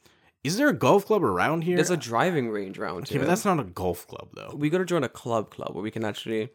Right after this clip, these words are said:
Speaker 1: I bet you there's probably not a golf, like, uh, course
Speaker 2: Hmm.
Speaker 1: anywhere in Tokyo. You probably ha-, well, there might be.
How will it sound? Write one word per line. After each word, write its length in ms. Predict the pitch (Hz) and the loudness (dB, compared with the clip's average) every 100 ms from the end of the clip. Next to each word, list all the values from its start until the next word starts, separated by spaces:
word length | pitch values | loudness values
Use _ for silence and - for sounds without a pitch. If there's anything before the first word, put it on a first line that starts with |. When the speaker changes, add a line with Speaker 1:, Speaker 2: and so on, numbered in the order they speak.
| - | -4
Speaker 1:
I 60 | |
bet 220 | 147 226 277 | 6 8 8
you 80 | |
there's 160 | 226 208 | 4 4
probably 340 | - 151 165 | 6 4 4
not 380 | 135 95 104 131 | -2 0 2 2
a 80 | 113 | 0
golf, 560 | 104 - 92 98 - - _ _ - | -8 -4 -2 -2 -4 -16 _ _ -8
like, 300 | 101 85 - _ _ - | -4 -4 -8 _ _ -8
uh, 540 | 92 82 78 78 80 90 _ _ _ _ _ - | -6 -6 -6 -8 -10 -14 _ _ _ _ _ -14
course 580 | - 104 110 147 - - | -2 0 2 0 -4 -6
Speaker 2:
Hmm. 240 | 113 101 104 _ _ - | -10 -10 -12 _ _ -2
Speaker 1:
anywhere 400 | 110 113 101 101 | 0 0 0 -2
in 400 | - 87 85 87 - _ _ - | -2 -6 -8 -10 -14 _ _ -10
Tokyo. 340 | - 85 87 | -8 -8 -6
You 120 | 87 | -8
probably 260 | 92 165 156 | -2 0 0
ha-, 120 | 135 | -2
well, 360 | - 98 92 90 _ _ _ _ _ - _ _ - | -8 -6 -6 -8 _ _ _ _ _ -20 _ _ -2
there 100 | 156 | 0
might 380 | 143 123 123 - | 2 4 2 0
be. 240 | 80 - | -10 -10